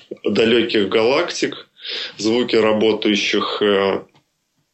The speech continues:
дв-, д-, д-, двигателей шаттла.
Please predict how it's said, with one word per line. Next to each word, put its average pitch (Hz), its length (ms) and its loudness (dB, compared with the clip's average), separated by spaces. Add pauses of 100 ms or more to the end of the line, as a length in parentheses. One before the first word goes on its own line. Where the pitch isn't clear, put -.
(460)
дв-, - 880 -6
д-, 110 60 0
д-, 113 320 -4
двигателей 113 720 0
шаттла. 160 720 0